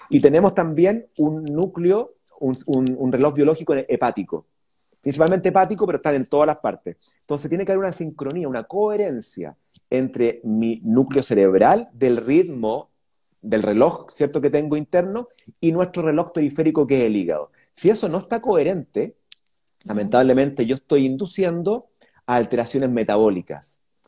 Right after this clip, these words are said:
Estoy induciendo a que se expresen ciertos genes que inducen trastornos metabólicos como obesidad, sobrepeso, resistencia a la insulina y diabetes. Solamente por estar en disincronía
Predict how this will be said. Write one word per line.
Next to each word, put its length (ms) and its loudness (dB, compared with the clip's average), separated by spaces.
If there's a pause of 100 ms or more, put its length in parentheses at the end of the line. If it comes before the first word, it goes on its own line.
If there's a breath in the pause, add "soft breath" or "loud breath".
(160)
Estoy 260 2
induciendo 580 4
a 140 2
que 80 -8
se 100 -8
expresen 500 -2
ciertos 360 -4
genes 480 -2 (180)
que 120 0
inducen 340 2
trastornos 320 -4
metabólicos 480 4
como 160 0
obesidad, 440 0
sobrepeso, 580 0
resistencia 280 -6
a 40 -4
la 20 -4
insulina 340 -2
y 60 -2
diabetes. 580 0 (320 soft breath)
Solamente 800 0 (340)
por 140 4
estar 240 0
en 160 -2
disincronía 1040 -4